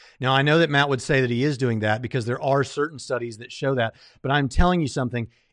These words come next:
if th-, th-, this could be an example of confirmation bias, and if that's too harsh, let me at the very least say this. There is enough out there on, uh, porn addiction, and it is destroying so many lives, um,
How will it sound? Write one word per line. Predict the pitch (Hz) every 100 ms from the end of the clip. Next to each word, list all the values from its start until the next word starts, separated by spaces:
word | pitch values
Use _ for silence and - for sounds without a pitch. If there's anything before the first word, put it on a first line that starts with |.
| -
if | 214 - -
th-, | 170 _ - 165 - - -
th-, | 143 202
this | 147 175 175 - _
could | - 240 175
be | 208 214
an | 190
example | 156 139 170 156
of | 143
confirmation | 160 156 139 143 156 175
bias, | 165 185 180 -
and | 139
if | 120
that's | 170 -
too | 190 151
harsh, | 160 185 - _ -
let | 240
me | 262
at |
the | 170
very | 147 165
least | 147 135 -
say | 123
this. | 117 110 87 - _ -
There | 202 233
is | 143
enough | 147 180 185
out | 170 160
there | 160 156 160
on, | 131 123 113 - _ _ -
uh, | 123 113
porn | - - 175 180 185
addiction, | 143 120 147 - 185 175
and | 151 151
it | 170
is | 127
destroying | 123 - - - 160 170 180 190
so | - 180
many | 175 170
lives, | 135 127 135 156 180 - _ _ _ _ _ -
um, | 143 135 127 120 135